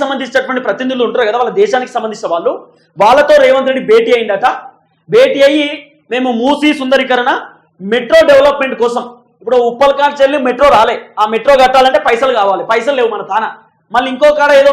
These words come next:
మెట్రో కడతా ఉన్నారు, ఆ మెట్రో కాడికి ఆ లైన్ వేయాలంటే పైసలు లేవు, కాబట్టి మొత్తం యాభై కోట్లు కావాలన్నట్టు. యాభై కోట్లు ఎట్లా, యాభై కోట్లు ఎట్లా అని చెప్పి ఇప్పుడు రేవంత్ రెడ్డి తలకాయ పట్టుకునే పరిస్థితి.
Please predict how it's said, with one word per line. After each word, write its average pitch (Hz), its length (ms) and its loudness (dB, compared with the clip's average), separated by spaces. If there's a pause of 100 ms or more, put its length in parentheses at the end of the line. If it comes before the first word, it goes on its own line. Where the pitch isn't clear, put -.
మెట్రో 277 240 0
కడతా 247 260 2
ఉన్నారు, 220 180 -2
ఆ 214 80 -6
మెట్రో 226 280 0
కాడికి 262 320 -2 (460)
ఆ 220 40 4 (100)
లైన్ 277 220 2
వేయాలంటే 269 400 0
పైసలు 240 280 0
లేవు, 180 120 -6 (400)
కాబట్టి 302 320 2
మొత్తం 330 300 2 (120)
యాభై 277 220 4 (120)
కోట్లు 277 260 2
కావాలన్నట్టు. 247 480 0
యాభై 277 240 4 (100)
కోట్లు 269 260 0 (100)
ఎట్లా, - 260 -2 (800)
యాభై 294 320 4 (140)
కోట్లు 277 320 2
ఎట్లా 285 260 0
అని 254 100 -4
చెప్పి 285 160 -6
ఇప్పుడు 262 180 -2
రేవంత్ 269 280 4
రెడ్డి 285 180 -2
తలకాయ 254 280 2
పట్టుకునే 254 340 -2
పరిస్థితి. 220 340 -4